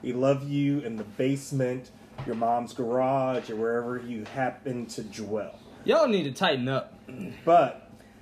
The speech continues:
Speaker 1: so, Crown Jewel, of course, I guess,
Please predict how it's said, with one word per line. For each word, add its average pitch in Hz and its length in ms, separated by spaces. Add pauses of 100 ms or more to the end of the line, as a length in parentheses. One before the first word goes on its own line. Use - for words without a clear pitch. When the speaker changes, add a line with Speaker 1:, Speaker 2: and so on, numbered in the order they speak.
(140)
Speaker 1:
so, 147 440
Crown 185 360
Jewel, 156 720
of 139 240
course, 165 520
I 139 200
guess, 170 800